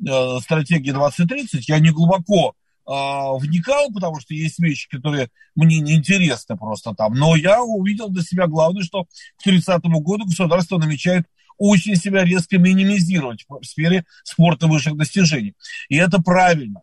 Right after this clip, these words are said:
потому что, в конце концов, когда тебе легко падают деньги с неба,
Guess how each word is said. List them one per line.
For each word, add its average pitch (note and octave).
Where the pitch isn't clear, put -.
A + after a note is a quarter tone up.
потому D#3
что, -
в -
конце C#3+
концов, F3
когда F3+
тебе F3+
легко F#3
падают D3+
деньги C#3
с A#2+
неба, D#3+